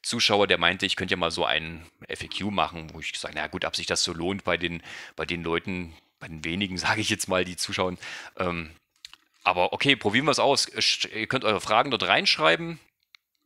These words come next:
äh, in diese, in diesem, bei diesem Beitrag, auch gern doppelt. Wenn euch am nächsten Tag noch was einfall-, fallen sollte, haut es einfach mit rein, stellt eure Fragen. Ich würde dazu dann nämlich Ende des Jahres ein Video machen wollen, wo ich dann eure Fragen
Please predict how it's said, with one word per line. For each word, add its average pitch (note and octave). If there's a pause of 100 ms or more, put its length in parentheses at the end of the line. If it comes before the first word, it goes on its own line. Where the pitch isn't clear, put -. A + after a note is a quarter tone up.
(240)
äh, A2+
in A#2+
diese, A#2+
in A2
diesem, A2
bei G#2
diesem G#2+
Beitrag, G#2+
auch -
gern G2+
doppelt. C3+
Wenn G2+
euch G2+
am F#2
nächsten A2+
Tag G#2+
noch F#2+
was F#2+
einfall-, F#2
fallen F#2
sollte, F2+ (340)
haut A#2
es A2
einfach A2
mit G2
rein, G#2
stellt A2
eure G#2
Fragen. G2 (240)
Ich -
würde G#2+
dazu -
dann G#2
nämlich F#2
Ende G#2+
des G2
Jahres F#2
ein E2 (300)
Video D#3
machen B2
wollen, G2+
wo F#2+
ich F#2
dann E2+
eure D#2
Fragen D#2+